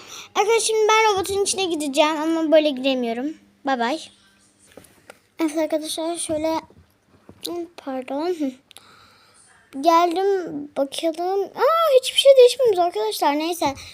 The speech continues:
Ge-, yeni gelen paketlere bakalım o zaman arkadaşlar.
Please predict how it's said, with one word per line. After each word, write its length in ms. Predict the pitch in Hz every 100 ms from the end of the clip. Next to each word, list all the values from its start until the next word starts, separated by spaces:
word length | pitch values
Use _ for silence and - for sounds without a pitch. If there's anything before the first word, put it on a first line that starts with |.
| - - -
Ge-, 260 | 349 349 -
yeni 160 | 370
gelen 280 | 403 381 403
paketlere 480 | 403 392 349 339 349
bakalım 340 | 302 294 262
o 80 | 247
zaman 220 | 240 240
arkadaşlar. 880 | 233 233 262 262 - - 294 381 -